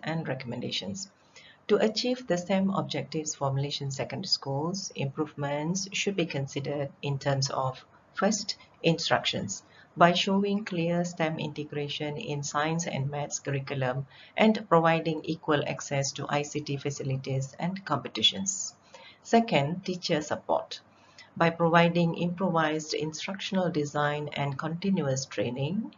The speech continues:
Third, student development, ensuring students are more stimulated to develop self-efficacy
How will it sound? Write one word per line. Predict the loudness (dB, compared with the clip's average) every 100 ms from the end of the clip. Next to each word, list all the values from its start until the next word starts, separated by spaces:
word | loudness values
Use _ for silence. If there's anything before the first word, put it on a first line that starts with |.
| _ -20 -20 _
Third, | 6 6 6 2 -4 -10 -20 -20 _
student | -8 -2 0 0 0
development, | -2 0 -2 -4 -6 -6 -8 -12 -6
ensuring | -6 -4 -4 -2 -2 -4 -8
students | -8 -4 -2 0 -2 -4 -6 -14 -20 _ _
are | 0 0
more | 2 2 2 2
stimulated | -2 -2 -2 0 -2 -2 -4 -6 -12 -10
to |
develop | -6 -2 0 0 -2
self-efficacy | -4 -6 -4 -6 -8 -10 -10 -8 -6 -4 -4